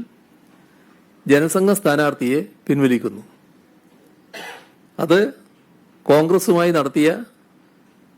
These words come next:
ബാന്ധവമായിരുന്നു, അതിൻ്റെ ഭാഗമായിട്ട് സംഭവിച്ചതാണ്. അന്ന് രഹസ്യമായിട്ടല്ല, പരസ്യമായി തന്നെയാണ്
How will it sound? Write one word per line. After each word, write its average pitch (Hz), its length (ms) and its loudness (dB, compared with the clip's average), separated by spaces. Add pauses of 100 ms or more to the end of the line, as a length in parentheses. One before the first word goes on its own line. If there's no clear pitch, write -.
(120)
ബാന്ധവമായിരുന്നു, 127 720 0 (680)
അതിൻ്റെ 139 200 2
ഭാഗമായിട്ട് 139 460 -2
സംഭവിച്ചതാണ്. 113 640 -6 (1120)
അന്ന് 175 300 2 (760)
രഹസ്യമായിട്ടല്ല, 160 680 2 (640)
പരസ്യമായി 175 480 2
തന്നെയാണ് 143 540 -2